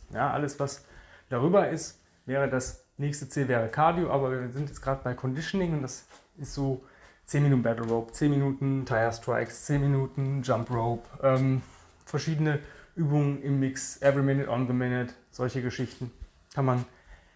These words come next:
relativ gut implementieren. Als nächstes, wie ich schon gesagt habe, Cardio. Cardio ist, verwechseln die Leute immer mit Conditioning und das ist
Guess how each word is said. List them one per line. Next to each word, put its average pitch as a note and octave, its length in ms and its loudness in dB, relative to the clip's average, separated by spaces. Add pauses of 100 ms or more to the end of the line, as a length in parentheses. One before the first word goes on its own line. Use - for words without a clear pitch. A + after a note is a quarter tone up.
(160)
relativ B2+ 500 0 (520)
gut B2+ 340 -8 (240)
implementieren. A#2+ 800 -4 (1120)
Als B2+ 160 -8
nächstes, F3 320 -2
wie C#3 80 2
ich C3 60 -2
schon C3+ 160 0
gesagt C3 340 0
habe, D3+ 140 -4 (1160)
Cardio. A#2 440 0 (380)
Cardio G3 520 2 (280)
ist, - 280 -10 (120)
verwechseln D#3+ 460 2
die C#3 60 0
Leute B2 300 0
immer B2 100 -2
mit A#2+ 140 -4
Conditioning B2 580 -2 (260)
und B2 120 -4
das B2 120 -2
ist - 240 -10